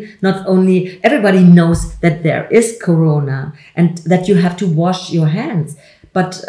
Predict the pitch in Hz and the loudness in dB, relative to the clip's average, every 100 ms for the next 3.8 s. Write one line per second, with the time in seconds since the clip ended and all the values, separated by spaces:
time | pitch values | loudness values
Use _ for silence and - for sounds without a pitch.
0 | 170 170 165 170 170 165 190 190 - 151 | -4 -4 -2 -2 -2 -2 -2 -4 -6 -6
1 | - 185 180 190 180 - 175 175 165 175 | -4 -4 -4 -6 -8 -8 -8 -6 -8 -8
2 | - - - - - - 170 165 160 165 | -10 -14 -6 -6 -6 -4 -2 0 -2 -4
3 | 156 180 214 285 339 156 143 | -4 -2 -2 -6 -8 -8 -10